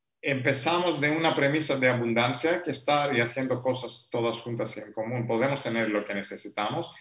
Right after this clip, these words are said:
¿Y qué no necesitamos más? Lo que necesitamos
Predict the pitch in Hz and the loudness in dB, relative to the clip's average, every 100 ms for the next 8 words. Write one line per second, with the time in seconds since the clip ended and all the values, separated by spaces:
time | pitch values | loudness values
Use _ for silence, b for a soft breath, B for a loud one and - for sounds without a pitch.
0 | B 131 120 170 180 175 175 156 135 139 | B -4 4 6 6 2 0 -2 -2 -2
1 | 131 123 117 113 98 - - 117 117 117 | 0 -2 -2 0 -2 -6 -8 -6 -4 -4
2 | - 113 143 147 156 - - | -4 -6 -2 -2 -2 -6 -14